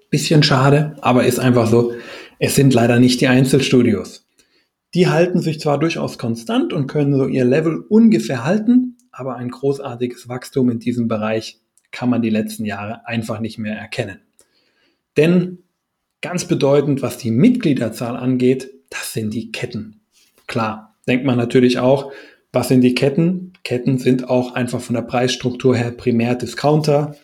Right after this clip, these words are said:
hohe Mitgliederzahlen, wenn da natürlich viele Anlagen aufgemacht werden, da müssen natürlich auch entsprechend Mitglieder rein, damit die gefüllt werden können. Und darüber wird dann natürlich auch die Mitgliederzahl im Gesamtdeutschland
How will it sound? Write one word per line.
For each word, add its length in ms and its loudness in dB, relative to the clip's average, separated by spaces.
hohe 180 4
Mitgliederzahlen, 1160 -2
wenn 180 -6
da 140 -2
natürlich 440 -2
viele 260 -2
Anlagen 420 -2
aufgemacht 600 -4
werden, 340 -2
da 160 -10
müssen 260 -2
natürlich 360 -6
auch 120 -14
entsprechend 540 -6
Mitglieder 500 2
rein, 260 -2
damit 240 -2
die 40 2
gefüllt 460 0
werden 200 -2
können. 360 -4
Und 220 -12
darüber 540 -2
wird 260 -2
dann 180 0
natürlich 500 -6
auch 120 -8
die 140 2
Mitgliederzahl 1080 2
im 140 6
Gesamtdeutschland 1040 -2